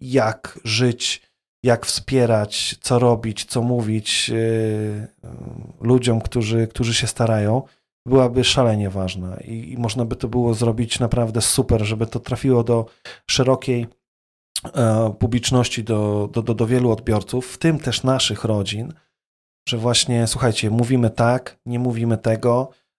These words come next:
e, to możemy przemilczeć, a zapytajmy się o to, a zapytajmy się w inny sposób. To są tak banalne rzeczy, które tak naprawdę wszyscy by zapamiętali, które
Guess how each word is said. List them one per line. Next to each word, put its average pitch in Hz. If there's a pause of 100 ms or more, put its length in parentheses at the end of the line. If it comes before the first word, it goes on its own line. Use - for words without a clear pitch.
(220)
e, 113
to 123
możemy 120
przemilczeć, 120
a 120
zapytajmy 120
się 110
o 101
to, 101
a 110
zapytajmy 120
się - (840)
w 117
inny 131
sposób. - (720)
To 190
są -
tak -
banalne 135
rzeczy, 117
które 123
tak 120
naprawdę 120
wszyscy -
by 127
zapamiętali, 113
które 127